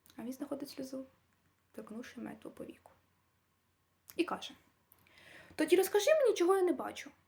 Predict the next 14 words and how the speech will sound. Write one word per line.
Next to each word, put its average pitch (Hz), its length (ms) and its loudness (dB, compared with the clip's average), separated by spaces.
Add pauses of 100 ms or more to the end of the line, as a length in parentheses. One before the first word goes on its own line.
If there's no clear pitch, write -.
(260)
З - 80 -10
чого 285 380 6
зараз - 360 2
складається 269 540 0
небо 254 360 2
над 208 140 -16
нами? 202 260 -10 (960)
Скажи, - 460 4
як 403 160 6
ти 622 220 -4
переконуватимеш 392 760 2
мою 381 160 4
душу 359 260 4
незрячу? 233 520 -2